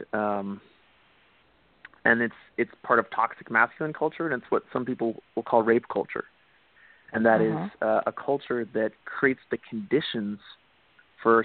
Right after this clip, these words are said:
Speaker 1: sexual abuse and boundary crossing to occur. Um, and it's, you know, there, we can talk about actual sexual abuse and rape, and that's, that's epidemic in this country. Um, and that's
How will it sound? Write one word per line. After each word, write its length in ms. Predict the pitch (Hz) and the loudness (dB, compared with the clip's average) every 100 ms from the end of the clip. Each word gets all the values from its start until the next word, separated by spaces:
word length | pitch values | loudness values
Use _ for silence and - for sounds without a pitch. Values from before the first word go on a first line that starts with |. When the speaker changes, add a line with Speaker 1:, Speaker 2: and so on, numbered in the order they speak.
| - | 0
Speaker 1:
sexual 400 | 135 - 139 120 | -4 -2 -2 0
abuse 340 | 107 110 110 - 107 | -2 -4 -6 -6 -6
and 160 | 107 | 0
boundary 340 | 104 107 107 107 | 2 2 0 -6
crossing 500 | - 107 101 104 104 | 0 0 0 -10 -8
to 80 | - | -6
occur. 440 | - - - 104 - _ _ _ _ _ _ _ _ - - - - - | -6 -8 -4 -4 -4 _ _ _ _ _ _ _ _ -20 -20 -20 -20 -2
Um, 360 | 107 107 104 101 _ - - | 2 2 2 -4 _ -12 0
and 140 | 113 | 2
it's, 120 | 110 - - - _ _ _ _ _ _ _ - | 2 -2 -20 -20 _ _ _ _ _ _ _ -2
you 80 | 120 | 2
know, 100 | 113 | 4
there, 320 | 120 120 - _ _ _ _ _ _ _ _ _ 143 | 4 4 0 _ _ _ _ _ _ _ _ _ -10
we 80 | |
can 120 | 143 151 | -8 -6
talk 260 | 185 185 - _ - - | -6 -6 -10 _ -12 -8
about 400 | 113 110 110 - _ _ _ _ _ _ _ _ 113 | -2 -2 -2 -6 _ _ _ _ _ _ _ _ -6
actual 320 | 113 - 117 | -6 -8 -10
sexual 260 | - - 110 | -8 -8 -10
abuse 240 | 107 110 - | -8 -12 -10
and 140 | 104 | -6
rape, 240 | 104 104 - | -4 -4 -6
and 100 | 107 | -2
that's, 180 | 120 - - - - - | -2 -2 -20 -20 -10 -2
that's 140 | - | 0
epidemic 560 | - 127 113 110 110 - | 0 0 0 0 -2 -4
in 100 | 104 | -6
this 120 | 101 - | -8 -8
country. 420 | - 131 - - - _ _ _ - | -8 -6 -6 -8 -10 _ _ _ 0
Um, 400 | 113 110 107 101 - - 117 | 4 4 2 -2 -8 -8 -2
and 120 | 120 | 2
that's 180 | 143 | 0